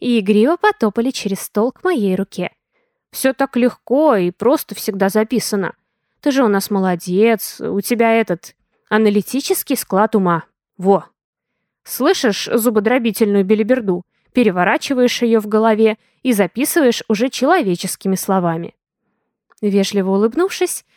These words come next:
я убрала руки со стола, так и не позволив Элему коснуться. Парень не стал настаивать, опустил ладонь на столешницу и просяще заглянул в мои глаза. «Поделишься конспектом?» попросил прямо.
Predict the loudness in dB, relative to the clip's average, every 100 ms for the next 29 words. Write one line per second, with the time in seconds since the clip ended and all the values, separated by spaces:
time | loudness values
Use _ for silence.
0 | _ 0 2 4 2 2 2 0 -2 -8
1 | -8 -4 0 2 0 -2 -4 -4 -2 -2
2 | -2 -4 0 0 0 -2 -2 0 2 0
3 | -4 -8 -6 -8 -8 -12 -16 _ _ _
4 | _ _ _ 0 2 2 -2 -4 -4 -2
5 | -2 -4 -6 -6 -6 -10 -16 _ _ -8
6 | -2 -2 0 0 2 0 0 0 -2 -4
7 | -4 -2 -4 -4 -4 -4 -4 -6 _ -6
8 | -2 0 -2 -2 -4 -4 -4 -2 0 0
9 | 0 0 -2 -2 -2 -4 -6 -10 _ _
10 | _ _ _ _ _ -2 0 2 2 0
11 | -4 -4 -2 -2 0 0 0 -2 -14 -14
12 | _ _ _ _ _ _ -6 -2 0 0
13 | 0 -2 0 -2 -2 -6